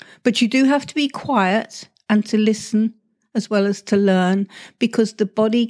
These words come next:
can be quite subtle in some of its expressions. This is intuition,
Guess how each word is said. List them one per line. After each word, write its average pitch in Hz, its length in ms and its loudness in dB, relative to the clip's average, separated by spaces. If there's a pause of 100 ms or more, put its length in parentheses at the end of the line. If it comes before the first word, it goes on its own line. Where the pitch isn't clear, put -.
can 254 580 2
be 226 240 -2
quite - 360 -4
subtle - 420 -2
in 196 140 2
some 196 260 0
of 185 140 -2
its - 220 -6
expressions. - 880 -6 (1400)
This 285 240 0
is 208 180 2
intuition, 175 840 0